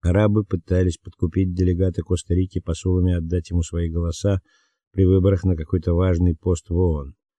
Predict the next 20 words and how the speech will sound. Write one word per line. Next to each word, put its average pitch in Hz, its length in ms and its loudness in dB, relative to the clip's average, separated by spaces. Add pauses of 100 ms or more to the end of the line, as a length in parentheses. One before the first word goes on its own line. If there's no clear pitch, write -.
(460)
Он 82 120 2
встал 101 380 0
и 92 40 -6
посмотрел 87 520 0
в - 60 -18
сторону 92 440 2
египетской 82 600 -4
делегации. 82 840 -2 (540)
"Коста-Рика 95 760 0
голосует 90 680 0
за 87 180 0
раздел". 76 560 -6 (840)
Человек, 87 440 0
не 87 140 2
давший 82 320 -2
себя 85 260 -4
подкупить, 90 580 -4
улыбнулся 82 600 0
и 85 80 -2
сел. 73 420 -10